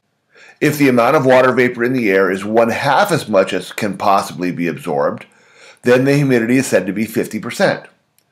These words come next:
We use an instrument called a psychrometer to measure humidity. Temperature affects the saturation point of air. Warmer air can hold more water vapor than cold air can.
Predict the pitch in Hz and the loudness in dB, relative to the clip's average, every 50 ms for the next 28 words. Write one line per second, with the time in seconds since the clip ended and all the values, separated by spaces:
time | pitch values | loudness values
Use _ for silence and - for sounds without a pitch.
0 | _ _ _ - - - _ - 131 131 135 147 165 160 170 151 139 139 - - | _ _ _ -20 -20 -20 _ 2 4 4 6 6 4 4 2 2 2 0 -2 -4
1 | 127 143 147 139 - - 120 110 107 98 104 98 90 - - 110 98 95 - - | -6 -6 -6 -6 -4 0 2 4 4 2 0 -4 -4 -2 -2 -2 -2 -2 -4 -2
2 | - 170 160 165 131 95 73 65 58 50 - - _ _ _ _ _ - - _ | 0 2 2 2 2 0 -2 -2 -6 -8 -10 -16 _ _ _ _ _ -20 -20 _
3 | - 120 110 107 104 87 101 95 90 101 92 90 87 82 73 - - - - _ | -6 -2 0 0 0 0 -2 -4 -4 -6 -4 -4 -4 -4 -6 -8 -10 -16 -16 _
4 | _ _ _ _ _ _ _ _ _ _ _ _ _ _ _ _ _ _ _ _ | _ _ _ _ _ _ _ _ _ _ _ _ _ _ _ _ _ _ _ _
5 | _ _ _ _ _ _ _ _ - - 202 208 165 143 - - 98 87 73 98 | _ _ _ _ _ _ _ _ 0 0 0 0 0 -2 0 0 2 2 2 2
6 | - 123 113 - - - 104 - 135 120 110 - - 123 117 123 123 - 104 82 | 2 0 0 0 -2 -6 -2 0 2 2 2 2 2 2 2 2 0 -2 -6 -4
7 | 90 87 80 78 73 69 76 73 65 52 - - - _ _ _ _ _ _ _ | -2 -2 -2 -2 -2 -4 -2 -2 -2 -4 -6 -10 -18 _ _ _ _ _ _ _
8 | _ _ _ _ _ _ _ _ - 92 110 139 180 202 185 98 98 98 95 101 | _ _ _ _ _ _ _ _ 2 4 4 4 4 4 4 4 4 4 4 2
9 | 110 - 135 117 104 104 107 104 107 104 92 98 98 107 117 127 135 123 120 123 | 2 0 -2 -2 2 2 4 4 4 2 0 0 2 4 4 4 4 4 4 4
10 | 135 147 131 92 92 65 - - - 98 110 127 127 - 165 170 165 151 110 98 | 4 4 2 2 0 -2 -2 -2 -2 -2 -2 -4 -2 0 2 2 2 4 4 2
11 | - 73 71 - - 67 55 - - | 2 2 0 -4 -8 -8 -8 -8 -12